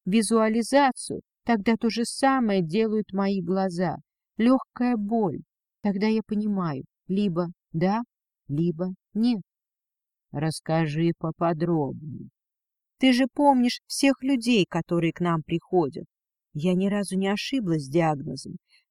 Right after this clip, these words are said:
Я просто перечисляла в своей голове возможные варианты. Так получала ответ. Либо пристально смотрела на них,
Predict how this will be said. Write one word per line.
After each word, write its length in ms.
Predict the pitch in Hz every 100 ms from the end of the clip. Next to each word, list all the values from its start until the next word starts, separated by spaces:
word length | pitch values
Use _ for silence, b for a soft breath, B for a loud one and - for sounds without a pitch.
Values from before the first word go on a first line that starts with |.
| 190
Я 180 | 220 247
просто 520 | - 277 277 - 247 -
перечисляла 1080 | 240 233 233 - 240 - 247 262 269 240 -
в 60 |
своей 520 | - 185 185 196 226 196
голове 600 | 180 202 214 202 254 269 - _
возможные 640 | 190 214 240 240 240 208 226
варианты. 560 | 220 214 180 151 - - _ _ _ _ _
Так 160 | 202 196
получала 560 | - 202 202 - 190 185
ответ. 380 | 185 185 190 165 _ _ _ _ _ -
Либо 260 | 208 233 254
пристально 480 | 277 277 - 254
смотрела 680 | 254 254 262 - 269 247 160
на 180 | 147 151
них, 240 | 143 139